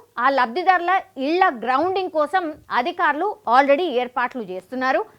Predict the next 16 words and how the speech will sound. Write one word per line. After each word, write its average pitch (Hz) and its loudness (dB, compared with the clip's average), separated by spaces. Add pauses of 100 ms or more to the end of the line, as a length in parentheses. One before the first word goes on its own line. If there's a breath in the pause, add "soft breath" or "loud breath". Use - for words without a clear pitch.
(180 soft breath)
అలాగే 370 4
రాష్ట్ర 349 0
వ్యాప్తంగా 320 0
కూడా 294 4
లబ్ధిదారుల 269 0
ఎంపిక 254 -4
ప్రక్రియ 240 -2
ప్రస్తుతం 240 -6
ఇంకా 208 -2
కూడా 196 0
కొనసాగుతోంది. 190 -6 (500 soft breath)
ఇక - -4
ఇందిరమ్మ 392 2
ఇండ్ల 349 0
దరఖాస్తుదారులు 277 -2
వారి 311 0